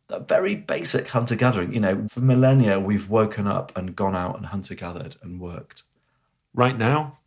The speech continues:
Speaker 2: respectfully, it feels almost ungentlemanly, almost impolite to start raising your hand and saying, "Hey, men have got it hard."
Speaker 1: It sounds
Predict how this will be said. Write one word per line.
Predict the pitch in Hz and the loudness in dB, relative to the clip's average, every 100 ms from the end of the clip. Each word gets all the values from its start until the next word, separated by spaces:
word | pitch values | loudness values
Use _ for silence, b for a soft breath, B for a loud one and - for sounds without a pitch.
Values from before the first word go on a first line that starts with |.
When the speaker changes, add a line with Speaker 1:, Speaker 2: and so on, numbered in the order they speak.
| _ _ | _ _
Speaker 2:
respectfully, | 107 - - - 104 123 | -4 2 2 0 -4 -4
it | 120 107 | -4 -8
feels | - 107 104 | -4 -2 -2
almost | 110 113 - | -2 -4 -4
ungentlemanly, | 117 113 107 104 92 85 85 | -4 -2 -4 -4 -10 -8 -8
almost | 104 107 101 | -4 -2 -2
impolite | 113 104 107 107 87 | -4 -4 -4 -2 -4
to | - - | -8 -8
start | - 95 80 - b b b | -4 -2 -4 -6 b b b
raising | - 95 - 87 | -2 -2 -2 -6
your | 85 | -4
hand | 87 82 80 - | -4 -4 -8 -8
and | 85 82 | -8 -4
saying, | - 85 85 | -4 -4 -2
"Hey, | 95 85 B B B B B - | -4 -4 B B B B B -2
men | 104 | 0
have | 98 - | 0 0
got | 90 | -2
it | 85 | -2
hard." | 90 85 85 - _ | -4 -4 -8 -14 _
Speaker 1:
It | 120 - | -4 -4
sounds | - - - 131 131 123 110 | -14 -10 2 4 6 4 2